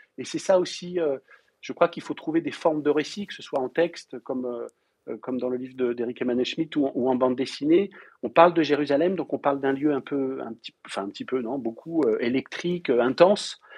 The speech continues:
Il faut des moments de repos, il faut des temps de pause. Il faut, euh, pouvoir se reposer, alors en l'espèce, euh, à l'ombre de, de cet olivier. Et on peut tout à fait imaginer que, effectivement, euh, Saladin, euh, euh,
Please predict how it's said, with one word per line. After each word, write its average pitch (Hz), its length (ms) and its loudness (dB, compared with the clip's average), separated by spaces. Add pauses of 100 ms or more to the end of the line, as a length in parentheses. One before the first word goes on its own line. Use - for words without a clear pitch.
(300)
Il - 40 -12
faut 175 160 6
des 170 120 4
moments 123 260 2
de 117 40 -4
repos, 117 360 -4
il 104 80 -12
faut 170 160 -4
des 147 120 -6
temps 135 200 -6
de 123 80 -6
pause. 123 500 -6 (440)
Il 120 80 -14
faut, 180 280 0
euh, 135 120 4
pouvoir 143 360 2
se - 140 -4
reposer, 147 500 2
alors 127 360 2
en 123 80 -4
l'espèce, 156 500 -4
euh, 113 180 -8 (300)
à 120 100 4
l'ombre 139 400 2
de, 113 280 -2
de 120 100 -6
cet 117 240 -6
olivier. 123 500 -6 (360)
Et 131 100 0
on 135 80 -2
peut 170 140 -6
tout 233 240 -4
à 170 80 6
fait 151 200 0
imaginer 135 540 0
que, 147 100 -6
effectivement, 127 760 -4
euh, 120 120 -6
Saladin, 123 480 2 (160)
euh, 117 120 -4 (840)
euh, - 40 -8